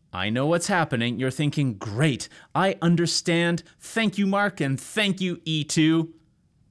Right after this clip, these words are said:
But no, it's not over.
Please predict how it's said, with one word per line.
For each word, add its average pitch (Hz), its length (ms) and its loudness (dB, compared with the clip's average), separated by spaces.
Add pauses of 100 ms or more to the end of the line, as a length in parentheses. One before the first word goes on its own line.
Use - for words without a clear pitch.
(140)
But 120 240 0
no, 101 300 0 (220)
it's 127 340 0
not 104 340 -2 (140)
over. 127 480 0